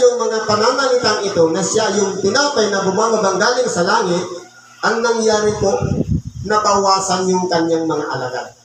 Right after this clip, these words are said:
Kaya po pala, minsan sa atin,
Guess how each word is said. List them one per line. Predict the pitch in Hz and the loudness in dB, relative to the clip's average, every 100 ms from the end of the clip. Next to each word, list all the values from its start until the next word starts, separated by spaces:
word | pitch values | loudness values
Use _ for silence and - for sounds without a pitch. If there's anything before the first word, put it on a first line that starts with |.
| _ _ _ _ _ _ _ _ _ _ _ _ _ - - _ _ - - - - - - - _ - - - | _ _ _ _ _ _ _ _ _ _ _ _ _ -20 -20 _ _ -20 -20 -20 -20 -20 -20 -20 _ -20 -16 -2
Kaya | 311 330 | 2 2
po | 320 311 | 2 2
pala, | 294 277 247 247 247 | 2 2 2 2 -2
minsan | 254 - 233 240 | -2 2 2 2
sa | - 220 214 196 | 2 2 2 2
atin, | 185 | 0